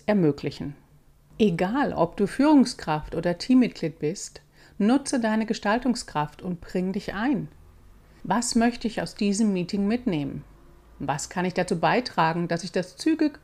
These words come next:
und ohne viel Reibung erhalte? Was kann ich beitragen zum inneren Zusammenhalt des Teams?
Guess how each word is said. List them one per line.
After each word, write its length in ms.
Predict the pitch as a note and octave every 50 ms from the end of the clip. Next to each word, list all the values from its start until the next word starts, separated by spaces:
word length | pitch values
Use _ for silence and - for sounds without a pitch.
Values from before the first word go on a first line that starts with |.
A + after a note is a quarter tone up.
| -
und 220 | - G3+ F#3+ - -
ohne 260 | G3 A3+ B3 A#3+ A#3
viel 180 | A#3+ A#3+ A3+ G#3+
Reibung 460 | - D#3 D#3 D#3+ D#3 D#3+ G3 F#3 F#3
erhalte? 480 | G3+ G#3 - D#3 C#3+ C3+ - C3+ C3+ - - _ _ - _ _ _ _ _ _ _ _ _ _ _ _ _ -
Was 260 | - F3 D#3 D#3 -
kann 180 | - - F#3 F3+
ich 160 | F3+ E3+ -
beitragen 640 | - E3 E3 F#3+ G3+ - - G#3 F#3+ F#3+ F#3+ G#3 G3
zum 200 | - G3 E3+ - - -
inneren 400 | B3 B3 B3 B3+ B3 C4 C4 B3
Zusammenhalt 720 | - C4 A#3 - E3 C#3+ D3 E3 E3+ D#3+ E3+ E3+ E3+ E3+ -
des 200 | G#3+ - - -
Teams? 420 | - - - - - - - -